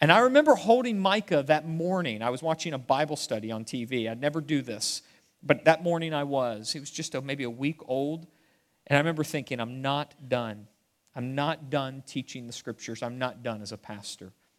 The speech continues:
And that began my search. Well, lo and behold, you as a church were on a journey looking for someone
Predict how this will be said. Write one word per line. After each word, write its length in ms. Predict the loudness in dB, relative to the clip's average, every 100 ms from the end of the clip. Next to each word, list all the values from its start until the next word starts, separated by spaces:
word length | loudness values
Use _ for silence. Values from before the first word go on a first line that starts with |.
| _
And 120 | -2 0
that 140 | -2
began 280 | -4 -6 -6
my 120 | -8
search. 640 | -10 -10 -12 -16 -20 -20 _ _ _ _ _ -10 8
Well, 380 | 10 10 0 -12 _ _ _
lo 220 | 6 6
and 100 | 4
behold, 440 | 4 6 8 6 0 -12 _ _
you 360 | 0 4 4 4
as 100 | 0
a 60 |
church 760 | -2 0 4 2 2 -6 -6 -8 _ _ 4
were 160 | 6
on 140 | 6 2
a 40 |
journey 460 | -2 0 0 0 -2
looking 640 | 2 2 2 -2 -2 -8 -12 _
for 180 | 0 2
someone 500 | 2 0 0 -4 -6